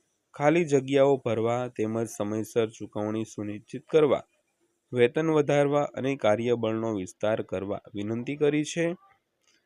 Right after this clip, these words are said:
તેમજ ભાર મૂક્યો છે કે આ ક્ષેત્રને મજબૂત બનાવવું ભારતના લાંબા ગાળાના વિકાસ માટે મહત્વપૂર્ણ છે. તો ખાસ કરીને જે આંગણવાડીનું જે ક્ષેત્ર છે, જે આઈ સી ડી એસ પ્રોજેક્ટ હેઠળ આંગણવાડી,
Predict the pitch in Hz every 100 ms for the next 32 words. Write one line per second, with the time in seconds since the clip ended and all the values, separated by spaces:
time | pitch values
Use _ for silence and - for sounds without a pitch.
0 | _ - 151 165 170 131 123 127 139 139
1 | 143 143 - 104 - - 131 123 120 -
2 | 127 120 120 117 123 117 107 104 120 117
3 | 101 104 123 113 92 _ _ _ _ _
4 | _ _ 131 127 156 170 165 165 131 107
5 | 123 131 127 127 131 127 110 - 101 101
6 | 101 95 90 123 170 104 104 98 - 90
7 | 95 92 87 82 - - 117 _ _ _
8 | _ _ _ _ _ 151 143 120 117 117
9 | 120 113 117 117 110 143 135 107 113 110
10 | 104 107 101 _ _ _ _ _ _ _
11 | 156 165 156 156 147 - 131 - 143 135
12 | 139 120 127 110 113 - 120 120 123 -
13 | - 107 107 120 - 104 101 92 92 104
14 | 120 123 123 131